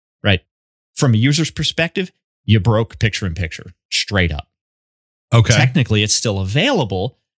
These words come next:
Speaker 1: but the native gesture doesn't work anymore. Why is this? Well, I find a post by some Plex employee on the forum, and he says, "This is the, this is the, the response." I'm not gonna f-, exact quote, but, uh, you know, I'll give you the gi-, the gist of it.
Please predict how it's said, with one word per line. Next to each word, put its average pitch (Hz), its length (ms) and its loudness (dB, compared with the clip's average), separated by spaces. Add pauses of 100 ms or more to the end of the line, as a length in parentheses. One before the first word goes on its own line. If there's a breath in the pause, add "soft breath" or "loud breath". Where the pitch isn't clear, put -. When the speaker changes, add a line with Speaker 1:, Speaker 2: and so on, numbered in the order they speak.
Speaker 1:
but 117 280 0
the 110 160 -2
native 120 400 0
gesture 139 500 -4
doesn't 98 380 -4
work 151 280 -6
anymore. 90 380 -4
Why 101 280 -10
is 240 260 -6
this? 85 240 -10
Well, 117 300 -2 (180)
I 117 140 2
find 131 440 -2
a 113 100 -10
post - 480 -6
by 101 500 -4 (180)
some 104 280 2
Plex - 380 -2
employee 101 540 -2
on 101 180 -4
the 104 80 -4
forum, 120 520 -4 (560)
and 117 220 0
he 113 100 -2
says, 98 380 -2
"This 110 160 -2
is 131 120 0
the, 123 240 -2
this 127 200 -4
is 120 160 -6
the, 120 200 -4
the 120 120 -6
response." 110 520 -4
I'm 117 100 0
not 123 160 2
gonna 110 80 -2
f-, - 200 -6
exact 101 420 -2
quote, 87 360 -8
but, 90 140 -6
uh, 92 160 -6
you 107 80 -6
know, 92 60 -6
I'll 95 60 -8
give 101 120 -8
you 101 60 -8
the 95 60 -10
gi-, 104 240 -4
the 104 140 -10
gist 113 320 -6
of 87 60 -12
it. 90 160 -14